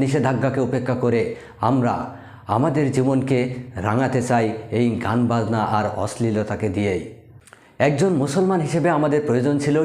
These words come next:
শিক্ষাকে জাগতিক এবং আখিরাতের কল্যাণকর করার। তবে সেই জায়গা থেকে আমরা সরে এসেছি। আমরা জাগতিক আনন্দ উপভোগের জায়গাতেই স্থির হয়ে গেছি।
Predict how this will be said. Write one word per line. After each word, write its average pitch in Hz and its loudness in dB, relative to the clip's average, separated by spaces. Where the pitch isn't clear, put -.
শিক্ষাকে 135 0
জাগতিক 131 0
এবং 123 2
আখিরাতের 123 0
কল্যাণকর 113 0
করার। 101 0
তবে 123 2
সেই 151 4
জায়গা 139 0
থেকে 135 0
আমরা 123 0
সরে 117 0
এসেছি। - -4
আমরা 131 2
জাগতিক 147 2
আনন্দ 139 0
উপভোগের 120 2
জায়গাতেই 117 0
স্থির - -2
হয়ে 110 2
গেছি। 107 -2